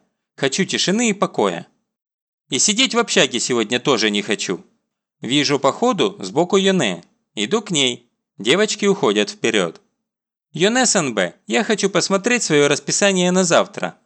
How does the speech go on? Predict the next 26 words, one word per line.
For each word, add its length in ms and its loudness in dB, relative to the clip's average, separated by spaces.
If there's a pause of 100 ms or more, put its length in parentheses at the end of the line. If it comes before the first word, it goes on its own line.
(340)
Подойдя 420 2
к 80 -8
менеджеру, 560 2
говорю 340 2
я. 300 -2 (480)
Юне 360 -2
без 300 -2
звука 360 0
достает 460 0
планшет 480 0 (280)
и, 260 0
несколько 500 0
раз 200 0
проведя 400 0
по 200 0
экрану 320 -2
пальцами, 580 -2 (220)
открывает 640 0
нужное 420 0
мне. 340 -2 (1040)
"Так", 340 0 (260)
смотрю 400 -2
я 120 2
на 180 0
экран, 360 -4 (100)
"хореография. 920 0